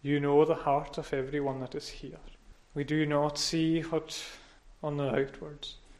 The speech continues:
what lies within, the problems and the s-, temptations, the things we struggle with. Lord, they are many, and many things that we do not know.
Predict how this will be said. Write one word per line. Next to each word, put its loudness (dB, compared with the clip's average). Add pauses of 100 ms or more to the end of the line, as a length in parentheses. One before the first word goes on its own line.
(160)
what -8
lies 2
within, -4 (420)
the -18
problems 4
and -2
the 2
s-, -8 (480)
temptations, -2 (1200)
the -10
things 0
we -6
struggle 0
with. -20 (240)
Lord, 4
they 2
are 0
many, -6 (480)
and -4
many 2
things -4
that -4
we 0 (600)
do -4
not 0
know. -10